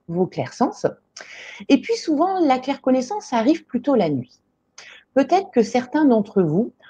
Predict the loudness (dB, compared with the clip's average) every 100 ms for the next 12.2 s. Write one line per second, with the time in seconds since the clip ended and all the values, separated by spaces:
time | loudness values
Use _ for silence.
0 | -16 4 6 6 2 2 2 0 -16 0
1 | 2 4 4 4 4 2 2 2 2 2
2 | 2 0 -4 _ _ _ _ _ 2 4
3 | 4 2 2 4 4 2 0 _ _ -8
4 | 2 2 2 0 2 0 -2 -2 0 -2
5 | -8 -4 -4 -4 -8 -16 -20 _ _ _
6 | -20 -20 -20 _ 0 0 0 2 2 0
7 | -8 _ -6 -2 0 2 2 0 -6 -8
8 | -6 -6 -6 -4 -4 -4 -10 -8 -6 -4
9 | 2 4 4 2 4 6 4 2 2 6
10 | 6 6 6 6 8 6 6 2 0 -4
11 | 0 0 2 2 0 2 2 4 2 0
12 | -4 -8